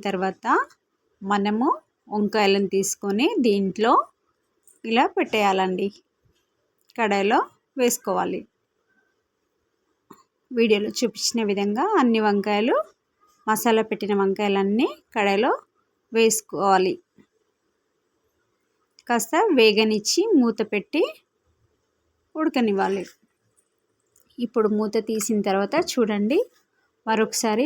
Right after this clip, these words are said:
ఇలా కలిపేసుకోవాలి. మరొకసారి మూత పెట్టి ఆ తర్వాత మూత తీసిన తర్వాత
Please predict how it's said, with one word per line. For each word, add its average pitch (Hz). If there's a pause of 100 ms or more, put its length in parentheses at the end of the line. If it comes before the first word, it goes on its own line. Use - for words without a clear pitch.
ఇలా 233
కలిపేసుకోవాలి. 196 (1600)
మరొకసారి 214
మూత 202 (120)
పెట్టి 247 (720)
ఆ - (100)
తర్వాత 208
మూత 202 (100)
తీసిన 208
తర్వాత 190